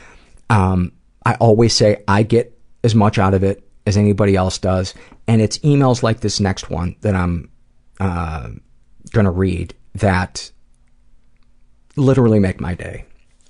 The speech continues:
And this is from C G, and she's fifteen, and she writes, Hey, Paul, I just wanted to let you know that since I found this podcast a few weeks ago,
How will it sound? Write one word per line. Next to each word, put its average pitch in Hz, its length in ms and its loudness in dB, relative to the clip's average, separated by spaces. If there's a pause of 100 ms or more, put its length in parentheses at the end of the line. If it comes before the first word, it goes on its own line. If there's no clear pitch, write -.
And 98 600 -2 (640)
this - 140 -2
is - 80 -2
from 110 200 0
C 120 300 0
G, 95 540 -6
and 107 160 0
she's - 180 -4
fifteen, 82 460 -6
and 92 80 -8
she 104 100 -4
writes, 104 240 -4
Hey, 120 100 4
Paul, 95 340 0
I 98 60 -2
just 101 220 -4
wanted 131 240 0
to 123 60 2
let 123 180 2
you 120 80 2
know 98 180 2
that 95 140 -4
since 101 240 -2
I 92 60 0
found 113 280 0
this 110 120 0
podcast 92 560 -4
a - 20 -8
few 101 220 -4
weeks 92 240 -4
ago, 90 280 -2